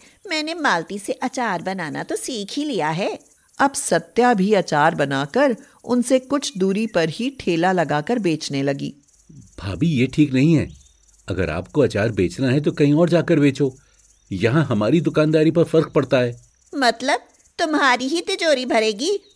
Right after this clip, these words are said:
Speaker 1: हम तो भूखे मरेंगे। हाँ।
Speaker 2: सत्या वहां से नहीं हटी, मगर फिर भी अभी सुधीर के पास ही ज्यादा भीड़ रहती थी।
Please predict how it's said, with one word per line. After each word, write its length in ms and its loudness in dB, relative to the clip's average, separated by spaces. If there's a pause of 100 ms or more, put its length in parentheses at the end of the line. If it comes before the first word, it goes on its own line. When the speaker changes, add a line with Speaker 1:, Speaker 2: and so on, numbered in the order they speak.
(160)
Speaker 1:
हम 120 -2
तो 120 -4
भूखे 360 2
मरेंगे। 440 0
हाँ। 440 -2 (640)
Speaker 2:
सत्या 500 0
वहां 320 0
से 140 -2
नहीं 340 0
हटी, 320 -4 (540)
मगर 240 0 (100)
फिर 220 2
भी 340 -2 (500)
अभी 280 4
सुधीर 540 0
के 100 0
पास 340 0
ही 100 -2
ज्यादा 320 2
भीड़ 260 0
रहती 360 -2
थी। 280 -12